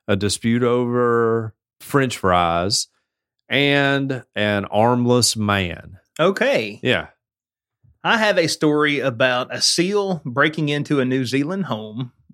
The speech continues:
Speaker 2: I have a story about the Chinese, mm, legal system.
Speaker 1: Mm.
Speaker 2: But <laughs> I want to start off with this one. Uh, we all know Brittany Griner.
Speaker 1: Yeah.
Speaker 2: She is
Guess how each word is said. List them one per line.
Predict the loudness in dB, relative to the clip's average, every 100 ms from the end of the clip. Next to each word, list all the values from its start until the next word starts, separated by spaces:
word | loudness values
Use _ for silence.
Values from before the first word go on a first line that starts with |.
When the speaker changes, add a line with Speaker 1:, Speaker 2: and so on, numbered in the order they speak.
| _
Speaker 2:
I | -2
have | 0 0
a | 0
story | -4 0 2 0 -2 -6 -8 _ _ _ _ -6
about | 0 2 0
the | -4 -6
Chinese, | -2 0 0 -2 -4 -6 -6 -6 -6 -8 _ _ _ -10
mm, | -8 -8 -8
legal | 2 4 6 2
system. | 2 -2 -2 -4 -2 -2 -4 _ -4
Speaker 1:
Mm. | -4 -4 -8 -20 -20 -2
Speaker 2:
But | 2 2 0
<laughs> |
I | 0
want | 2 2
to | -2
start | 0 0 2
off | 0 -2
with | -2
this | 0 -2 -2
one. | -2 -4 -6 _ _ _ _ -2
Uh, | 2
we | 2
all | 2
know | 2 2
Brittany | 4 2 2
Griner. | 2 2 2 -6 -10 -12 -18 _ _ _
Speaker 1:
Yeah. | 0 2
Speaker 2:
She | 0 2 2
is | 2 0 -4 -8